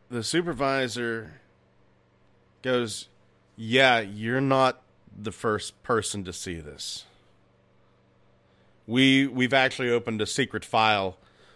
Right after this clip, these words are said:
on the gargoyle just a few months prior to your sighting."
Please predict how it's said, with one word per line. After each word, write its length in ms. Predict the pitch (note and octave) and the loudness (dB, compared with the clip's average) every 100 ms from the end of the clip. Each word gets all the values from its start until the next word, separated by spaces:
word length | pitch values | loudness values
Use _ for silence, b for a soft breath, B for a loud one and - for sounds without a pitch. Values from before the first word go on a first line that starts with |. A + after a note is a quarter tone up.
| b - | b 0
on 220 | A2 A2 | 2 2
the 80 | A2+ | 0
gargoyle 640 | F#2+ A#2 A#2 G#2+ G#2+ G2+ | 0 2 2 0 -2 -2
just 260 | F2+ F#2+ - | -4 -8 -8
a 40 | |
few 260 | - C3 C3+ | -10 -2 2
months 400 | B2 A#2+ G2+ - | 4 2 0 -8
prior 400 | - A2+ G2+ F#2 | -2 2 2 0
to 140 | - | -4
your 140 | F#2+ F#2 | -10 -8
sighting." 480 | - F#2 E2 A#1 | -4 -4 -4 -12